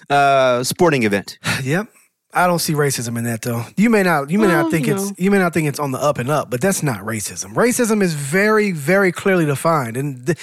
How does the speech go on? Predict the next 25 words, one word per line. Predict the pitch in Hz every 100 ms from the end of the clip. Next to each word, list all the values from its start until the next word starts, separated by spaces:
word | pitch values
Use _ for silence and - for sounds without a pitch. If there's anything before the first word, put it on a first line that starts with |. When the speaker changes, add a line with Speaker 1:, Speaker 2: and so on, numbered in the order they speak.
| -
Speaker 1:
She | 196 196
was | 185 156
used | 202
as | 185
a | 165
fucking | 180 160 147
prop. | 131 156
Speaker 2:
That's | 156
Speaker 1:
I | 170
Speaker 2:
not | 151
Speaker 1:
completely | 143 143 151 139
Speaker 2:
racism. |
Speaker 1:
disagree. | 135 139 120 123 131 131 123 - -
She | - 120
was | 113
dehumanized, | 123 123 160 156 143 139 131 135
as | 104 107 127
white | 143 147
people | 147 127 113
often | 131 151 180 151
do. | 131 131 131
Speaker 2:
Dehumanized. | 127 113 101
Speaker 1:
Whether | 160 170
or |
not, | 156 165 147